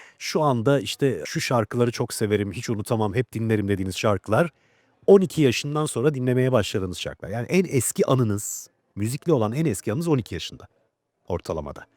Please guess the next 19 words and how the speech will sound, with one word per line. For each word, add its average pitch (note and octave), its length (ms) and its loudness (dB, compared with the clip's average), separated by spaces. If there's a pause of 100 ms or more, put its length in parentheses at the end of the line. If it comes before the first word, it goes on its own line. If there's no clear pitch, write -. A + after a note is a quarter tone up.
(1300)
On D#3 140 8
iki E3 200 0
yaş D3 180 0
itibariyle A2 420 0
kendi C#3+ 240 2
müziğinizi C3 460 2
dinlemeye F#2 320 2
başlıyorsunuz. D#2+ 800 -6 (500)
Otuz C3 280 -4
üç - 180 -4
yaşınıza C#3 400 0
kadar G2 380 2 (100)
keşifler G#2+ 540 -2
yapıyorsunuz. A2 640 0
Hep - 180 -4
yeni G#2 180 2
müzik D3 280 0
peşinde F2+ 320 -6
koşuyorsunuz. F2+ 640 -8